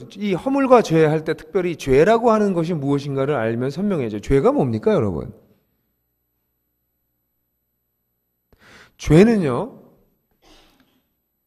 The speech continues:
한마디로 딱 얘기를 하면, 여러분들 영어 하시죠? sin. 영어가 에스아이엔엔이죠. 에스아이엔. 예? 에스아이엔의 가운데에 있는 what is the center,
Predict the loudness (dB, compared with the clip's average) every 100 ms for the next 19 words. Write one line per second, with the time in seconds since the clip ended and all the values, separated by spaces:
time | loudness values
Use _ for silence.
0 | _ _ _ _ _ _ _ _ _ _
1 | _ _ _ _ -12 -4 0 0 0 -2
2 | -4 -4 -6 -4 -4 -4 -6 -14 -20 _
3 | _ _ _ _ _ _ _ _ _ -4
4 | -2 -2 -2 -2 -4 -6 -8 -8 -10 -8
5 | -4 -4 -4 -10 -6 -4 -4 -6 -6 -6
6 | -6 -4 -6 -6 -6 -8 -8 -10 -6 -6
7 | -6 -8 -6 -6 -8 -6 -6 -4 -4 -4
8 | -2 -4 -4 -6 -4 -2 -2 -2 -2 -4
9 | -6 -4 0 0 0 -4 -6 -8 -6 -6
10 | -6 -4 -4 -4